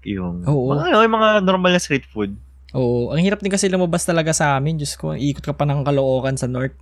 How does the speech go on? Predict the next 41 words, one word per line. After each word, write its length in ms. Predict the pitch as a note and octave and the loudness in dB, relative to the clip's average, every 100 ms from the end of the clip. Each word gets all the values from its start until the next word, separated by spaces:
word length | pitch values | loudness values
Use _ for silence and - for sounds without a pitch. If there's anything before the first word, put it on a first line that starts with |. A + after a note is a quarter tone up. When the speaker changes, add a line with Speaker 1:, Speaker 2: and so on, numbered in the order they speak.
| - | -10
Speaker 2:
North 240 | C3+ B2+ | -4 -4
Caloocan. 580 | - B2+ C3 B2 B2+ C3 | -2 -2 -2 -4 -4 -4
Kaya 320 | C3 C3 C3+ | -2 -2 0
ang 160 | C3 C#3 | -2 -2
tagal. 560 | C3+ C3 C#3+ E3+ E3 D#3 - - - - | -2 0 2 2 0 -4 -10 -20 -18 -2
Alam 240 | E3 G3+ | 2 4
mo 80 | G#3 | 2
yung 200 | G#3 G3+ G3 F#3 - - - | 2 0 -2 -4 -6 -18 -8
malapit 400 | E3+ F3 E3+ E3+ | 0 2 2 0
lang 140 | E3 | 0
sa 180 | D#3+ D#3+ | 0 0
amin 240 | D3+ D3+ C#3+ | 0 -2 -2
yung 40 | |
S 200 | B2+ - | -2 -2
M. 380 | A#2 A2 A2 B2 - - - - - - | -4 -6 -8 -12 -16 -20 -20 -20 -20 -2
Pero 500 | C#3 C3+ C3+ C3 B2+ | 0 2 2 2 2
hindi 280 | C#3+ D#3 D#3 | 2 4 2
ako 140 | D#3 | 2
<laughs> 40 | |
makalabas 400 | D3 D#3 A#2+ - | 2 2 0 -4
kasi 140 | - C#3+ | -4 -2
kailangan 240 | D3+ C3+ | 0 0
pa 100 | C#3 | 0
umikot-umikot 680 | C3 F#3 A#3+ G3+ F#3+ E3+ - | 2 2 2 0 0 0 0
ng 100 | E3 | -2
malayo 460 | D#3+ C#3+ C#3 B2+ B2 | 0 2 4 2 0
para 180 | D3 C#3+ | 0 2
lang 140 | C#3 | 2
makarating 380 | C#3+ C#3 C#3+ C#3 | 2 2 0 0
ng 60 | A#2+ | -2
S 160 | A#2+ | -4
M. 300 | - A#2 A#2 - - - - - - | -4 -8 -8 -12 -20 -20 -20 -20 -6
Na 100 | B3 | 0
Speaker 1:
Yun 60 | A#3+ | 4
Speaker 2:
kaya 160 | D#3+ | 4
mo 80 | D3+ | 4
Speaker 1:
lang. 60 | D#3+ | 4
Speaker 2:
naman 140 | D#3+ D3+ | 4 4
Speaker 1:
So, 60 | |
Speaker 2:
lakarin. 500 | D3 C#3+ C#3+ C3 A#2+ B2 C3 - - - - - | 4 4 4 2 -2 -4 -8 -12 -20 -20 -20 -14
Diyos 160 | C3 | -8